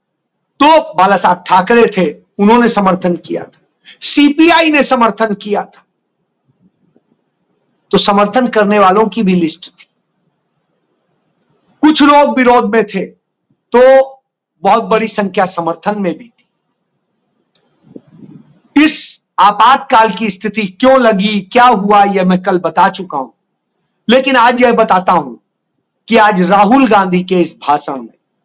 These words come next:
एलओपी की हैसियत से आने पर आज एक डर दिखाई दिया, एक वह महत्व दिखाई दिया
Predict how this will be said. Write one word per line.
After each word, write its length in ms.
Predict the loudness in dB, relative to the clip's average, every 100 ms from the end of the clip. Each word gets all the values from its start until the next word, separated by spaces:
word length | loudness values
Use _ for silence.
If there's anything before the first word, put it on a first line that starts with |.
| _ _ _ _ _ _ _ _ -2
एलओपी 480 | 2 4 4 2 0
की 140 | -2
हैसियत 560 | -2 0 -2 0 0 0
से 200 | -2 0
आने 260 | 0 0 -4
पर 200 | -8 -16 _ _ _ _ _ _ _ _ _ _ _ 0
आज 400 | 2 2 -2 -8
एक 240 | -6 -6 _ -2
डर 160 | -2
दिखाई 440 | 0 -4 -2 -2 -4
दिया, 260 | -6 -8 -10 _ _ _ _ _ _ _ _ _ _ _
एक 280 | 0 0 -2 -14 _ -8
वह 240 | 0 0 2
महत्व 420 | 0 0 0 -4
दिखाई 380 | -4 -2 -2 -2
दिया 260 | -2 -2